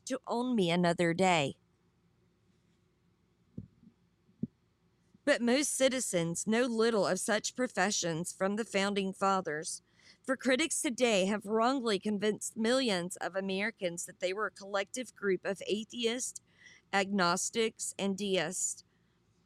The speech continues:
Typical of such efforts is a national article wherein a professor declares, "Our founding presidents were not Christians."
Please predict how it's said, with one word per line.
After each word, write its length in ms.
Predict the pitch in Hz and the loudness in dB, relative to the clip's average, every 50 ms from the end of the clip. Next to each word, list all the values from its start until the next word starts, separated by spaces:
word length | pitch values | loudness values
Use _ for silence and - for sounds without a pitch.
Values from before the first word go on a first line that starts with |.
| _ _ _ _ _ _ _ _ _ _ | _ _ _ _ _ _ _ _ _ _
Typical 460 | - 285 269 233 294 - - 254 226 | -2 0 0 0 0 2 4 4 4
of 100 | 208 196 | 4 2
such 320 | - - 254 262 269 - - - | 2 0 0 0 0 -2 -4 -4
efforts 640 | - 233 233 - - 196 165 156 147 - - - - - _ _ _ - - - _ | -4 -4 -4 -2 -2 -2 -2 -2 -4 -6 -10 -10 -10 -12 _ _ _ -20 -20 -10 _
is 160 | - 233 208 240 | -4 -2 0 0
a 100 | 226 226 | 2 2
national 580 | 220 214 214 226 233 - - - 269 277 262 - | 2 2 2 2 2 0 0 0 0 0 0 2
article 520 | 196 208 196 185 190 - - 185 160 170 | 2 2 2 2 0 -2 -2 -2 0 0
wherein 460 | 190 208 208 208 202 190 196 196 190 170 | 0 0 0 2 2 2 0 0 0 0
a 160 | - 190 208 | -2 -2 -2
professor 760 | - 214 214 208 - 190 185 196 233 - - 190 180 170 175 | -2 -4 -6 -4 -2 0 0 0 0 -2 -2 -2 -2 -2 -2
declares, 800 | 196 202 - - - - 190 180 175 160 156 156 160 - - - _ _ _ _ _ _ _ _ _ - | -4 -6 -8 -8 -2 0 2 2 2 2 0 -2 -4 -6 -10 -14 _ _ _ _ _ _ _ _ _ -2
"Our 120 | 220 220 | -2 -2
founding 520 | 208 - 226 214 233 262 262 302 320 311 285 | 0 0 0 2 2 2 2 2 0 0 0
presidents 720 | - 233 214 226 220 - 226 185 175 160 143 - - - - | 0 2 2 2 2 0 0 0 2 0 0 -2 -6 -8 0
were 180 | 208 247 240 233 | 4 6 6 6
not 380 | 220 214 214 233 220 - _ | 6 6 6 4 4 2 _
Christians." 800 | - 220 214 214 - - - 170 147 147 160 - - - - | -6 -6 -4 -4 -4 -2 -2 -2 -4 -4 -6 -8 -10 -10 -12